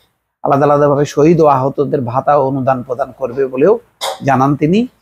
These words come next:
সরকারের পক্ষ থেকে প্রাথমিকভাবে নিহতদের পরিবারকে আট লাখ টাকা দেওয়ার সিদ্ধান্ত হয়েছে।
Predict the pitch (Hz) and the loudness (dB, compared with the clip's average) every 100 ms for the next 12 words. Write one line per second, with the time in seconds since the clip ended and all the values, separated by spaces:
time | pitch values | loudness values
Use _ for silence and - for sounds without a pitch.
0 | _ _ - - 135 151 143 - 143 156 | _ _ -10 -4 -2 0 0 -2 -4 -2
1 | 151 165 156 - 202 190 160 135 139 147 | -2 -2 -2 0 2 2 2 2 2 2
2 | 151 151 143 135 143 131 139 139 156 - | 2 0 0 0 0 2 0 0 -4 -4
3 | - 151 - 147 - 131 127 107 127 120 | -4 -6 -4 -6 -4 -4 -4 0 0 0
4 | - _ _ _ _ - 151 170 180 185 | -4 _ _ _ _ 0 2 4 2 0
5 | 190 196 277 | -2 -4 -14